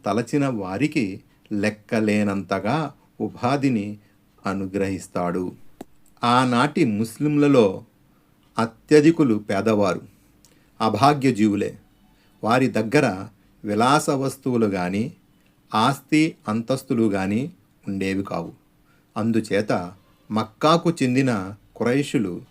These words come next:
అడుగడుగునా ముస్లింలను అవమానపరిచేవారు,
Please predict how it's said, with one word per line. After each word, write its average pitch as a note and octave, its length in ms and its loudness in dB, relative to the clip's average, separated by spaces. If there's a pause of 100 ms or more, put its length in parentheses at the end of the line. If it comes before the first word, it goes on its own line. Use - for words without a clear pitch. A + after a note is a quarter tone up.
(320)
అడుగడుగునా G#2+ 760 2 (540)
ముస్లింలను C#3 640 2 (560)
అవమానపరిచేవారు, G2 1080 -2